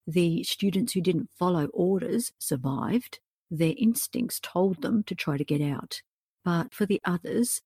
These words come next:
their obedience cost them their lives. And this is so similar to another story that I covered in episode sixty-four, the theatre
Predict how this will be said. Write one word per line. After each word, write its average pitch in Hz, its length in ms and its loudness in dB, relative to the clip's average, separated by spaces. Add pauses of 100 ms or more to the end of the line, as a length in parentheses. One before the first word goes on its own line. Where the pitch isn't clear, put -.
(160)
their 160 360 2
obedience 185 880 2 (100)
cost - 320 -6
them 160 300 -2
their 147 140 -2
lives. - 540 -6 (400)
And 185 400 2
this 269 180 2
is 262 140 0
so 185 240 0
similar 165 640 -2 (300)
to 170 320 4
another 185 340 2
story 160 460 0
that 160 180 2
I 160 140 2
covered 160 340 -2
in 156 320 0
episode 160 560 -2
sixty-four, - 1080 0 (320)
the 165 520 2 (160)
theatre 196 460 2